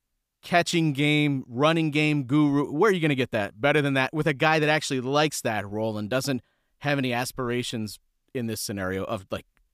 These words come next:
trying to take your job or <laughs> do anything like that? Or you don't worry about him going elsewhere at any point in his career at this point." So Sandy sticks around.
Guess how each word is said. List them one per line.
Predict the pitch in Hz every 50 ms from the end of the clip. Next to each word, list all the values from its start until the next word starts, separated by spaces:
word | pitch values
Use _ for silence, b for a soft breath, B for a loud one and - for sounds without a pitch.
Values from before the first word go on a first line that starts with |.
| _
trying | - 127 117
to | 101
take | - - 156 127 117
your | 123 117
job | 104 117 117 107 98 92 82
or | 87
<laughs> |
do | 92 - -
anything | 180 151 - - 147
like | 135 120 98 85
that? | - 101 76 65 - - _ _ _ _ _ _ _ _ _ _ _
Or | - 131
you | 139 147
don't | 156 151 147
worry | 151 151 151
about | 139 143 139
him | 147 143 143
going | 135 147 139 139 135
elsewhere | 143 143 135 - 127 113
at | 107 -
any | - 123 117 120
point | 110 - 117 110 104
in | 101
his | 101 101 -
career | - - 101 95 90
at | 87 90 -
this | 92 82
point." | - - 78 65 - _ _ _ _ _ _ _ _ _ _ _ _ _ _ _ _ _ _ _ _ _ -
So | - 170 143 135 - _
Sandy | - - 180 170 165 165
sticks | 147 - - 151 131 - -
around. | 104 90 82 73 69 82